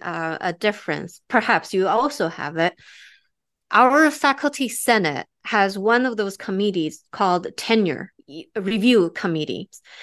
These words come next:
They actually get a vote in parallel from the academic track. So during the tenure process,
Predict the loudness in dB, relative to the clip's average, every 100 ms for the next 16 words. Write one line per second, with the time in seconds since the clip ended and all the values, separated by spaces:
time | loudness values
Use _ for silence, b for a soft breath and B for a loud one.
0 | B 4 4 6 2 2 0 0 2 -2
1 | -2 -6 -2 -2 -2 -20 _ _ -2 0
2 | 0 -4 0 2 2 0 -2 -4 -8 -2
3 | 2 2 0 -2 -4 -2 0 0 -4 -2
4 | -2 -2 -6 -20 b b b b 0 4
5 | 4 4 0 -6 -2 2 2 2 -2 -4
6 | -4 -4 -2 0 0 2 2 2 0